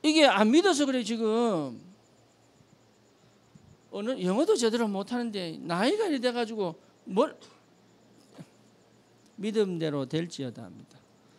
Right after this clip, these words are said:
우리 저기 어제, 오늘 신문 보니까요. 그 왜 에이아이, 인공지능, 예, 사람이 부족해요. 사람이. 인력이 부족한 거야. 그래서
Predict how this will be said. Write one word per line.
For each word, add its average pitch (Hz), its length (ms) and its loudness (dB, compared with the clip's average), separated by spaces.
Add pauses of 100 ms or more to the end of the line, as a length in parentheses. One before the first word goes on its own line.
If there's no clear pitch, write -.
(420)
우리 208 160 -4
저기 220 220 0
어제, - 260 -6
오늘 233 240 -2
신문 226 280 -4
보니까요. 170 720 -4 (1900)
그 185 160 -4
왜 180 160 -2
에이아이, 180 520 -2 (440)
인공지능, 180 760 -6 (840)
예, 127 280 -8 (760)
사람이 240 400 -4
부족해요. 147 580 -8 (1400)
사람이. 131 520 -8 (300)
인력이 240 560 -2
부족한 160 480 -8
거야. 110 300 -16 (560)
그래서 170 580 -2